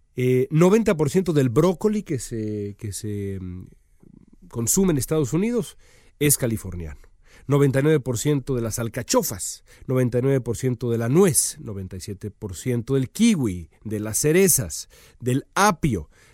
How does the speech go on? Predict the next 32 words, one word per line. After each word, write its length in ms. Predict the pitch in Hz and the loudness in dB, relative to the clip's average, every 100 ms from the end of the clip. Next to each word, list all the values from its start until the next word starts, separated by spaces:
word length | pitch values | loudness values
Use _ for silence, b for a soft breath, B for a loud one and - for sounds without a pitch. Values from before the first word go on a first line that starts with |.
| b | b
del 340 | 127 139 160 - | 2 2 2 2
ajo, 400 | 240 277 - 156 | 2 2 2 2
noventa 360 | 131 139 131 | 4 2 0
y 60 | 147 | 0
cinco 380 | - 262 214 156 | 4 2 2 -2
por 160 | 135 | -2
ciento 300 | - 180 170 | 0 -2 0
del 160 | 151 156 - | 0 -2 0
ajo, 400 | 233 202 131 87 b b b | 2 2 0 -4 b b b
ochenta 400 | 127 135 123 120 | -4 -2 -2 0
y 20 | |
nueve 160 | 135 135 | 0 0
por 160 | 120 | -2
ciento 380 | 107 135 120 127 | -2 -2 -2 -4
de 80 | 117 | -2
la 100 | 110 | -4
coliflor, 720 | - 123 117 156 185 170 110 B B B | 0 0 2 6 6 6 2 B B B
setenta 420 | 143 123 127 131 | -4 -2 0 0
y 60 | |
uno 160 | 151 151 | 2 0
por 140 | 123 | -2
ciento 260 | 135 143 143 | -2 -2 0
de 60 | 135 | 0
la 80 | |
espinaca, 840 | 131 - 147 151 185 226 220 120 78 b b | 0 -2 0 4 6 4 2 -4 -6 b b
sesenta 480 | - 196 180 170 165 | 0 4 6 4 2
y 20 | |
nueve 160 | 190 196 | 2 2
por 160 | 165 143 | 2 2
ciento 260 | 202 208 | 2 2
de 160 | 180 170 | 2 4
las 340 | 160 147 - | 4 2 0